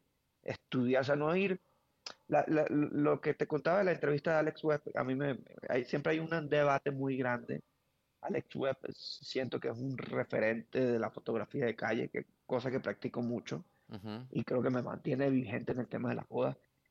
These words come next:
Speaker 1: Y él decía, la diferencia entre ser un fotógrafo documentalista, un reportero gráfico,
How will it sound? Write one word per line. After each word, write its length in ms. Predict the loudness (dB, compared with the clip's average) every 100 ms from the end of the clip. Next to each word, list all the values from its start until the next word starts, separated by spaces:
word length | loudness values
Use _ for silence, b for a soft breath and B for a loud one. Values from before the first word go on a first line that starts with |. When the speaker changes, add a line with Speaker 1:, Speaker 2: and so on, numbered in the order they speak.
| _
Speaker 1:
Y 140 | -2 0
él 140 | 2
decía, 540 | 0 2 4 6 4 2
la 160 | 2 4
diferencia 480 | 4 0 0 0 0
entre 220 | -2 -2
ser 160 | -2
un 100 | -2
fotógrafo 480 | -4 -2 0 0 2
documentalista, 840 | 4 4 2 -4 0 2 2 0 -2
un 120 | -2
reportero 460 | -2 -4 0 2
gráfico, 640 | 4 2 2 -6 -2 -2